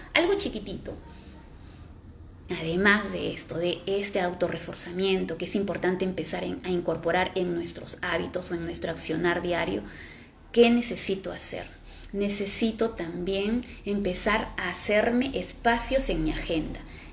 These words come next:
Ya le llamen horario, agenda, mi plan de acción diario, a esto, a estas tareas o simplemente a esta organización que tengamos de repente de forma mental.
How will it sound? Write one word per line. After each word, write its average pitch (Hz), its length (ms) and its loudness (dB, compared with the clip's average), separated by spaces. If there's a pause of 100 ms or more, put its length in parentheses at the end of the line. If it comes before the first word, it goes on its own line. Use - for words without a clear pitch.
Ya 240 180 10
le 247 160 6
llamen 185 380 2
horario, 175 600 2
agenda, 170 960 -2 (260)
mi 180 520 4
plan 170 480 6
de 170 100 4
acción 160 500 4
diario, 175 640 4 (800)
a 202 80 0
esto, 208 500 2
a - 40 4
estas 190 360 0
tareas 175 400 4
o 196 80 0
simplemente 214 760 4
a 185 60 6
esta 196 180 2
organización 196 560 2
que 190 100 4
tengamos 175 560 2
de 165 100 0
repente 165 340 2
de 170 60 2
forma 170 320 2
mental. 170 520 2